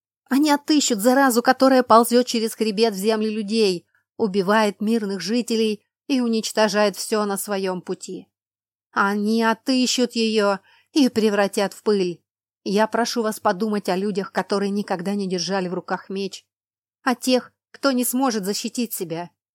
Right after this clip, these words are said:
и только после этого принять решение. Я не прошу дать ответ сегодня же. Отдохните и наберитесь сил. Вы вольны выбирать. «Ваша светлость!»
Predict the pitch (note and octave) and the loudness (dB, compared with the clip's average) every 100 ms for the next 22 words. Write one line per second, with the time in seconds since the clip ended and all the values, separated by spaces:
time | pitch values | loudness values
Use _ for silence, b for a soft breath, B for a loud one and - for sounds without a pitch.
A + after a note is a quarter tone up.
0 | _ _ A#3 - A3 G3 G3 - G#3+ - | _ _ -12 -2 -2 -2 -8 -6 -4 -4
1 | G#3+ - A#3 A3 G3+ F#3 F#3 F3+ F3+ F#3+ | -4 -2 -2 -2 -6 -4 -6 -4 -8 -8
2 | F3+ G#3+ F#3+ F3+ F3 F3+ _ _ _ _ | -6 -4 -4 -4 -8 -12 _ _ _ _
3 | - F#3+ A#3+ G#3+ F#3+ G#3 - A#3 G#3 G#3 | -8 -2 -2 -2 -2 -4 -4 -2 0 0
4 | G#3 - G#3 G3+ A3+ G#3+ A#3 G#3 F3 F#3 | -4 -2 -4 -2 -2 0 0 -2 -6 -8
5 | - _ _ - F#3+ G3+ - G3+ G#3 G3 | -10 _ _ -6 -2 -4 -2 -4 -4 -4
6 | F#3 F#3 G3+ F#3 - - A3 F3 - _ | -4 -2 -2 -4 -6 -4 -2 -2 -4 _
7 | _ _ - A#3 C4+ B3 A#3+ A#3 A#3 A#3 | _ _ 0 2 4 6 4 4 2 0
8 | A#3 B3+ B3+ F#3+ - - _ _ _ _ | 0 2 2 0 -2 -16 _ _ _ _
9 | _ _ _ _ _ _ _ _ _ _ | _ _ _ _ _ _ _ _ _ _
10 | _ _ _ - E3 F#3 C4 - G3+ G#3 | _ _ _ -10 -2 0 2 0 -2 2
11 | A3+ A3+ - F3 - - | 4 4 0 -4 -6 -12